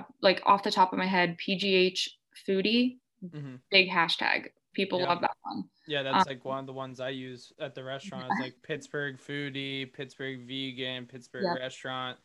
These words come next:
Speaker 2: Like, I try to tailor it as much 'cause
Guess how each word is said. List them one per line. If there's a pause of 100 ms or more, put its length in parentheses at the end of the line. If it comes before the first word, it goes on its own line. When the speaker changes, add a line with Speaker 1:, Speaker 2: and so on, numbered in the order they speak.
(300)
Speaker 2:
Like,
I
try
to
tailor
it (360)
as
much
'cause